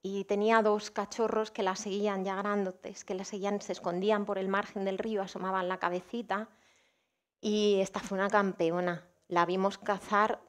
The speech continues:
en, en dos ocasiones. Bueno, esta vez vimos tres lances de ca-, eh, lances de caza. La, el primero fue muy enredado, pero fue, vamos, era mucho más grande el, el yacaré. Lo enganchó,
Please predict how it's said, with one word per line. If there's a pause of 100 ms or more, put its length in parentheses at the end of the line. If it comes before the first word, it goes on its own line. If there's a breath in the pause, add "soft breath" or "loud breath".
en,
en
dos
ocasiones.
Bueno,
esta
vez
vimos
tres
lances
de
ca-,
eh,
lances
de
caza. (460 loud breath)
La,
el
primero
fue (380)
muy
enredado, (160)
pero
fue,
vamos,
era
mucho
más
grande (200)
el,
el
yacaré. (680 soft breath)
Lo
enganchó,